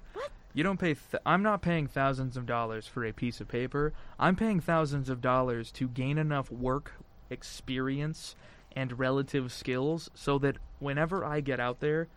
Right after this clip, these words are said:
Speaker 2: and present my resume and present myself as a worker, they have no choice but to hire me and then make me the C F O.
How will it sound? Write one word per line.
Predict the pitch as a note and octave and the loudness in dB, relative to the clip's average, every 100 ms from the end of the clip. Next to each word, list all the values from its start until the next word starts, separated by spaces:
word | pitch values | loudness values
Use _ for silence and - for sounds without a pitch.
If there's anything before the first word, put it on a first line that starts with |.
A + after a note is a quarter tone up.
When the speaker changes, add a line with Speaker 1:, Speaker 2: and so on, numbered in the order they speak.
| - - - | -20 -12 -4
Speaker 2:
and | A#2+ A#2 | -4 0
present | C3+ B2 C3+ | 0 2 0
my | C#3 C3+ | 0 0
resume | B2 B2 C3+ C#3 D#3 E3+ - - - | 0 0 0 0 0 -2 -6 -12 -6
and | A#2+ | 4
present | C3+ B2+ C3+ | 6 6 4
myself | C3+ B2+ A#2+ - B2 B2+ D#3 - - - | 4 0 0 -2 0 0 -2 -10 -18 -4
as | C3 B2 | -2 0
a | A#2 | -2
worker, | B2 C3+ F3 F#3+ F#3+ - - - - - - - | 2 2 4 4 2 -4 -14 -16 -18 -20 -6 2
they | D3 | 6
have | D3+ C3 C3 - | 6 4 2 0
no | C3 C#3 D#3 | 0 4 6
choice | D3+ - C#3+ A#2 A2+ - - - - | 6 4 4 4 -2 -10 -14 -20 -2
but | B2+ | -2
to | B2 | 0
hire | - C3 C#3 D#3 | 2 4 4 4
me | F3 F#3+ G3 - - - - - - | 2 0 -2 -12 -20 -20 -20 -18 0
and | C#3+ C#3+ | 4 4
then | C#3 | 4
make | C3 C3 | 2 0
me | C3+ B2+ | -2 -4
the | B2 | -6
C | - A#2 | -8 -8
F | G#2+ - | -8 -10
O. | - | -14